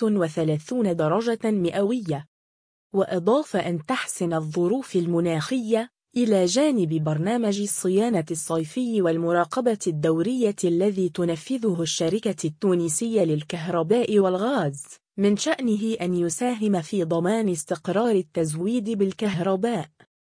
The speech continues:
وأشار إلى أن الفرق الفنية التابعة للشركة تتولى تنفيذ عمليات الصيانة والإصلاح على مدار الساعة،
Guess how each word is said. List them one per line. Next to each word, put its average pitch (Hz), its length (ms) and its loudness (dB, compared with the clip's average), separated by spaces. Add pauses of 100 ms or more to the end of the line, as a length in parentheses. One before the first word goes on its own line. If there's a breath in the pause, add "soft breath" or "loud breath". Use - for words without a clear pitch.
(420)
وأشار 220 640 2
إلى 185 260 0
أن 175 280 0
الفرق 202 540 0
الفنية 175 680 0
التابعة 175 720 2
للشركة 170 640 -2
تتولى 196 720 2
تنفيذ 202 520 0
عمليات 160 760 0
الصيانة 190 640 0 (100)
والإصلاح 160 800 0
على 160 320 0
مدار 185 360 2
الساعة، 220 680 -2